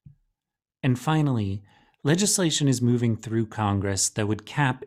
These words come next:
insulin copays for some insured patients. But advocates and some lawmakers want to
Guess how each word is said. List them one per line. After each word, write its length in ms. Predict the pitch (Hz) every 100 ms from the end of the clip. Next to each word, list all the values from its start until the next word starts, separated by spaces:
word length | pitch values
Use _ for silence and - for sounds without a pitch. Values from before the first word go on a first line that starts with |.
| -
insulin 560 | 147 139 127 107 98
copays 760 | 95 101 92 98 95 92 87 -
for 180 | - 113
some 280 | - 123 117
insured 680 | 139 110 - 139 127 101 -
patients. 760 | 101 90 - 104 - - - - - - - _ _ _
But 240 | 123 110 -
advocates 720 | 123 135 143 139 120 98 -
and 180 | 110 101
some 300 | - 127 120
lawmakers 720 | 110 131 127 101 - 95 95
want 260 | 135 117
to 80 | 113